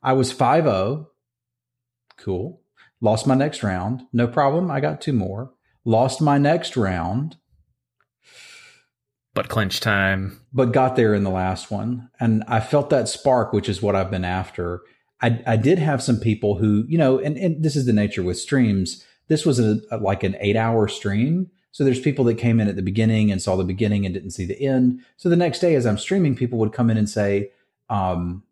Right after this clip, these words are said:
Speaker 1: I think somebody said, "Did you win the Mox?" And somebody else said, "Were you in the Mox that Reed Duke won?" Uh, because he did, I think, eight oh'd this. So when you looked at the list, I think his list was the top one. And I was like, "You know, there's a lot of people that play Magic Online and watch Magic Online that don't actually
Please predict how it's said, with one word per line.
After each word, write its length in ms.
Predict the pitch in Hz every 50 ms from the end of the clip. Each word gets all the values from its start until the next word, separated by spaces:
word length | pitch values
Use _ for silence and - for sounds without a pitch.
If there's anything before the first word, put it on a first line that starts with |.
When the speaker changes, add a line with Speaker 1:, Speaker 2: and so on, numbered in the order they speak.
| _ _ _ _ -
Speaker 1:
I 40 | 120
think 220 | 113 139 127 123
somebody 280 | - 143 123 127 117 113
said, 240 | - - 120 113 113
"Did 140 | 117 110
you 100 | 117 120
win 220 | 113 120 123 127 123
the 60 | 113
Mox?" 520 | 110 110 107 107 104 101 - - - -
And 160 | - - 113 107
somebody 380 | - 127 113 113 107 104 107
else 260 | 110 117 120 120 -
said, 320 | - 120 107 104 101 101 101
"Were 100 | 107 107
you 200 | 110 117 120 113
in 80 | 110
the 60 | 110 107
Mox 340 | 104 98 101 104 98 -
that 100 | - 110
Reed 260 | 98 101 104 101 101 104
Duke 260 | 120 123 120 117 -
won?" 480 | 107 95 87 82 85 87 92 101 107 110 _ _ _ _ _ _ _ _ _
Uh, 180 | - 95 92 92
because 320 | 95 101 98 - 117 110
he 140 | - 135 131
did, 420 | 123 123 127 117 117 113 117 123 -
I 140 | - 101
think, 260 | 101 - 147 131 107 - -
eight 160 | 117 113 110
oh'd 320 | 107 110 110 107 104 98
this. 280 | 98 92 90 87 - -
So 140 | - 107 98
when 140 | 98 98 98
you 100 | 101 104
looked 220 | 107 101 - 107
at 80 | 98 95
the 80 | 98
list, 320 | 95 113 110 98 - - 104
I 60 | 92
think 200 | - 101 92 -
his 160 | 98 90 -
list 180 | 98 90 - -
was 120 | 92 92
the 80 | 92 87
top 340 | - - 143 147 139 -
one. 140 | 107 90 87
And 80 | 85 - - - - _ _ _
I 60 | 113 107
was 100 | 104 101
like, 260 | 104 98 101 - - - _ _ _
"You 100 | _ 143
know, 120 | 165 226 220
there's 180 | 160 165 151
a 60 | 135 113
lot 180 | 143 214 262
of 80 | - -
people 240 | 190 196 196 160 123
that 160 | 113 98 -
play 220 | - - 151 170
Magic 360 | 170 165 160 156 151 147 147
Online 360 | 151 143 139 135 131 127 127 123
and 180 | 101 101 98
watch 300 | 101 120 143 147 - 120
Magic 340 | 110 104 101 98 107 95 -
Online 400 | 101 98 95 95 90 92 92 92
that 120 | 95 127
don't 180 | 107 107 110 -
actually 640 | - 113 113 113 - - 127 107 107 101 98 98 -